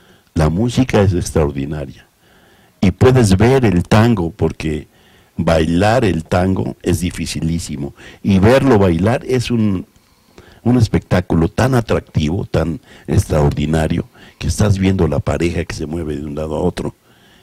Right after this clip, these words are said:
en esa forma tan maravillosa de bailar el tango,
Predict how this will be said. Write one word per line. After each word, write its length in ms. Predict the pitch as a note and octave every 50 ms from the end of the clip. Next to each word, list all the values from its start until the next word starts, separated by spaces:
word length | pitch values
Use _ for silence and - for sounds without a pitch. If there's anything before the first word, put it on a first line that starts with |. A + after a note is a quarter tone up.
| _
en 200 | - - D2 D#2
esa 440 | F#2 F2 E2 F2+ D#2+ C#2+ C#2+ C#2 - _ _ _ _
forma 460 | - - D#2+ F2+ F#2 F2+ E2 E2 D#2 -
tan 360 | - D#2+ C#2+ C2+ C2 B1+ B1+ _ _ - - -
maravillosa 880 | - E2 E2+ E2 E2 D#2 D2+ D2 C#2+ D2 C#2+ C#2 D#2+ F2 E2 - D2+ C#2+
de 80 | B1+ C2+
bailar 360 | C2+ C#2 C2 C2+ D#2 D#2 D2+
el 160 | C#2+ C#2+ C2
tango, 420 | - - D2 C2+ C#2 - F#2+ A2+